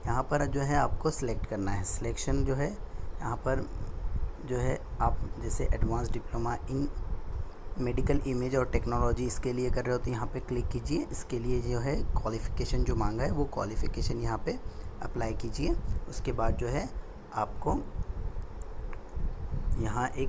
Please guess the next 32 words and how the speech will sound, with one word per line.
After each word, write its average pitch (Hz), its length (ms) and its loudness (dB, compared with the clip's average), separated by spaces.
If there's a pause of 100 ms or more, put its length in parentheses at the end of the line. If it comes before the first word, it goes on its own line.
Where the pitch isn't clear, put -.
(160)
payment 117 420 2
का - 140 2
option 120 360 2
आएगा, 117 240 2
ये 135 200 2
submit 113 420 2
करना 123 260 0
है। 151 140 0 (600)
मैं 117 100 2
यहाँ 120 180 2
submit 113 440 2
नहीं 123 200 2
कर - 140 -2
सकूँगा, - 500 0 (1200)
इसमें 123 240 -4
आपको - 300 -2
payment 117 380 -2
का - 120 -2
option 123 340 0
रहेगा, 123 320 2 (520)
वहाँ 113 260 0
पर 123 180 0
आप 120 140 0
जो 127 140 -2
है 160 180 4 (1500)
payment 131 500 2
करके - 400 0 (300)
आपका 143 360 0 (220)
final 113 320 4
submission 117 520 2
करना 107 260 0
है। 90 180 -2